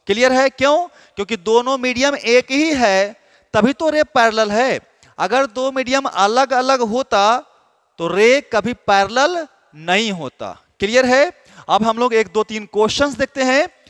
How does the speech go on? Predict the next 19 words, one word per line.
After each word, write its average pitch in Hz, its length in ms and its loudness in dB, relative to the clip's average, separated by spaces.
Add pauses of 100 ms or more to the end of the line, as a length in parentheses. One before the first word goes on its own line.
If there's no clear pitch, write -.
(180)
उसके 180 240 -4
बाद 185 140 2
हम 185 100 -4
लोग 185 160 -6
फिर 277 240 -2 (140)
आगे 143 200 -4
बढ़ेंगे। 110 400 -12 (480)
चलिए, - 480 -10 (200)
<clears throat> - 120 -20
चलिए 139 360 -2 (220)
देखते 151 300 -8
हैं, 180 220 -8 (1300)
यहाँ 175 140 0
पे 196 120 -2
कुछ - 240 -10
क्वेश्चंस 175 440 -6
ले 185 120 -2
लिए 180 160 -4
हैं 180 240 -4